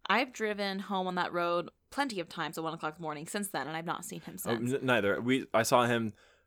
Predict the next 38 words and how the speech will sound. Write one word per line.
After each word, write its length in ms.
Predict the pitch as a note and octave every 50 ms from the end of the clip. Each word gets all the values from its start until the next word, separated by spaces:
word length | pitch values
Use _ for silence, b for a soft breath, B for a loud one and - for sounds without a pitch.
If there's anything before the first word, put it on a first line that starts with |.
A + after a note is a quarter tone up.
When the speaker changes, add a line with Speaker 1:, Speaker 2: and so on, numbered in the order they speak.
| b -
Speaker 2:
Bakes 240 | - B2 C3 C3 -
and 60 | C#3+
I 60 | C3+
saw 240 | B2+ - C#3 B2+ B2
him 240 | B2 A#2+ A#2+ A#2 - - -
differently 540 | G2+ G2+ B2 A#2 - C#3 B2 A2+ B2 B2 A#2+
in, 180 | A#2 A2+ A2+ - -
in 220 | - G#2+ G#2 G#2
two 160 | - - - C3+
different 240 | B2 - C3+ -
cars 260 | - - A2+ G#2+ G#2+ G2+
that 160 | A2 - -
one 220 | G#2 A2 G#2+ G2+
time, 320 | - G2+ F#2+ F#2 F2+ F#2 -
and 60 | -
then 60 | G#2+
Speaker 1:
Yeah. 100 | A2 G#2+
Speaker 2:
we 60 | A2 A2+
were 40 | A2+
in 100 | A2 G#2
the 60 | G2+
same 320 | - - - B2 B2 A#2+
car 240 | A2+ - - G#2 G2+
the 80 | F#2+ G2
next 240 | G2 G2+ G2+ - -
time, 280 | - F2+ F2+ E2+ E2+ -
and 80 | - G2
then 160 | F#2+ G2 G#2
you 140 | A2+ A#2 A#2
saw 260 | G#2+ - - G#2 G2 F#2
him. 160 | F#2 - -
So 120 | - - B2+
it 20 |
was 80 | A2+ G#2+
all 320 | - - A2+ C3 C#3+ D3
within, 440 | D3 B2 - - A#2 A2+ A2 G#2+ G2
like, 300 | F#2+ F#2 F2+ F2 - -
um, 200 | G#2 G#2+ G2+ G2